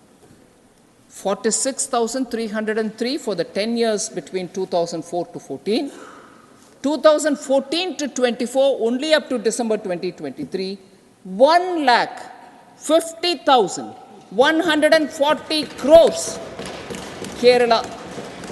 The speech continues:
The percentage change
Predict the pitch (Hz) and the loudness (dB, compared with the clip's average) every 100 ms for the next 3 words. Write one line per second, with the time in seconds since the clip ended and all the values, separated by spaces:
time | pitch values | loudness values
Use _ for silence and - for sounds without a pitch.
0 | - - - - - - - - - - | -12 -14 -14 -14 -12 -12 -12 -10 -10 -10
1 | - - 190 254 254 277 320 320 349 294 | -12 -8 6 6 6 4 4 4 0 2
2 | 330 320 - - 269 214 151 - | -2 -2 -4 0 2 2 -2 -8